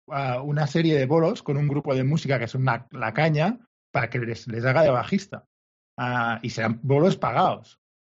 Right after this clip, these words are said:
Y claro, es, será mi primera vez que, que haga bolos pagados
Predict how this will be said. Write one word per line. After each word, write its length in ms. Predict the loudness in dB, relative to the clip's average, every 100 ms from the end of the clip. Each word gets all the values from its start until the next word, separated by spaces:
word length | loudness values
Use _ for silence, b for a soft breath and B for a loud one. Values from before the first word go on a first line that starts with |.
| -14
Y 60 | -4
claro, 220 | 0 0
es, 160 | -2
será 300 | -10 -16 -8 -4
mi 80 | -4
primera 300 | -2 -2 0
vez 220 | -2 -4 _
que, 260 | -8 -8 -6
que 200 | -4 -4
haga 240 | -2 -2
bolos 320 | 0 0 -2
pagados 560 | -2 -2 0 -2 -4